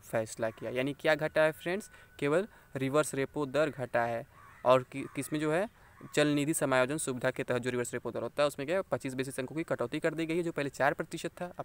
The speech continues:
तीन दशमलव सात पाँच प्रतिशत हो गया है। बाकी जो पॉलिसी रेपो दर है, एमएसएफ दर है, बैंक दर है, वो ऐसे की वैसे ही है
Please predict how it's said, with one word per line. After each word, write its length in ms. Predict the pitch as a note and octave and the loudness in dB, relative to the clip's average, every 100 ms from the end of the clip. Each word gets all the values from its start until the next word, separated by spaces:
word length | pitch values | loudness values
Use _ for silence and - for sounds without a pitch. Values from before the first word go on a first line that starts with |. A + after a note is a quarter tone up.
| - | -6
तीन 140 | C#3 | -6
दशमलव 220 | B2+ E3 | -4 -6
सात 280 | F#3 B2 A#2 | -4 -4 -2
पाँच 160 | B2 A#2+ | -2 -4
प्रतिशत 420 | A#2+ B2 B2 C3+ | -8 -8 -10 -8
हो 80 | C3+ | -6
गया 180 | D3 D#3+ | -6 -6
है। 140 | G#3+ - - - - | -8 -14 -20 -14 -2
बाकी 240 | B2+ - | -2 0
जो 160 | D#3 D3+ | -2 -2
पॉलिसी 500 | C3+ C3+ C3+ C3 D3 | -2 4 4 4 -2
रेपो 260 | C#3 - C3+ | -2 -2 0
दर 220 | C3 C3 | 2 4
है, 100 | C3+ | 2
एमएसएफ 320 | C3 - C3+ | 0 -2 -4
दर 240 | B2+ C3 | 0 2
है, 60 | C3+ | 2
बैंक 300 | B2 B2 C3+ | 2 0 0
दर 200 | C3+ C3+ | 2 2
है, 140 | C#3+ G3+ - - | 0 -4 -14 -4
वो 160 | D#3 D#3+ | 2 4
ऐसे 260 | B2+ - D3 | 4 2 -4
की 160 | G3 | -2
वैसे 340 | D#3+ A#2+ - A#2+ | 0 -2 -4 -10
ही 220 | A#2+ A#2 | -8 -8
है 200 | A2 | -10